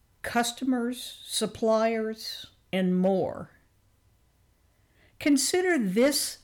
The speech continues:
opportunity akin to when computers first were introduced in general and specifically into manufacturing operations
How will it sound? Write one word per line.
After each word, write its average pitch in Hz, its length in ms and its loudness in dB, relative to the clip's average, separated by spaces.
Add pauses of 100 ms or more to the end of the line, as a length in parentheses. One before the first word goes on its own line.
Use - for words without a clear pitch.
opportunity 233 1040 2 (380)
akin 277 460 6
to 262 120 2
when 240 200 4
computers 233 720 0
first 240 480 0
were 269 120 -8
introduced 202 840 0
in 185 280 0
general 214 600 2
and 180 160 -2
specifically 214 800 -2
into 190 200 0
manufacturing 185 840 0
operations 165 760 -4